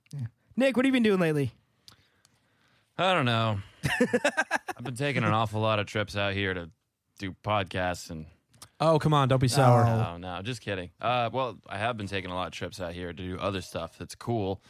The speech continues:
Speaker 2: and I'm very excited about.
Speaker 1: Yeah.
Speaker 3: Yeah.
Speaker 2: But other than that, pretty much n-, nothing.
Speaker 1: Oh, yeah, I guess we can't really, we're keeping that in the D L, aren't we?
Speaker 2: Are we?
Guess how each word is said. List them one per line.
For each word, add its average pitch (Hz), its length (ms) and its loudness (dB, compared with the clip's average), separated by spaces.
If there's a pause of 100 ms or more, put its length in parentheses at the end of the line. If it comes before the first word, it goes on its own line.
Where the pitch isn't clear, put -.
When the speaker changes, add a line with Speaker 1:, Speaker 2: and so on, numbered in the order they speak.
(180)
Speaker 2:
and 87 440 -8 (120)
I'm 85 80 -14
very 98 280 -4
excited 95 360 -4
about. 78 300 -10 (320)
Speaker 1:
Yeah. 143 580 -2 (680)
Speaker 3:
Yeah. 170 280 0
Speaker 2:
But 110 180 0
other 123 160 0
than 107 220 -2
that, 95 260 0 (360)
pretty 113 200 -2
much 90 280 -6
n-, 80 80 -12 (140)
nothing. 76 520 -10 (160)
Speaker 1:
Oh, 180 140 0
yeah, 151 220 2
I 127 60 -2
guess 156 200 -4
we 143 60 -8
can't 143 240 -6
really, 120 280 -6 (400)
we're - 80 -16
keeping 139 220 -4
that 123 160 -4
in 104 60 -12
the 120 80 -10
D 123 200 -10
L, 113 180 -8
aren't 107 220 -10
we? 110 100 -10
Speaker 2:
Are 104 160 2
we? 90 180 -2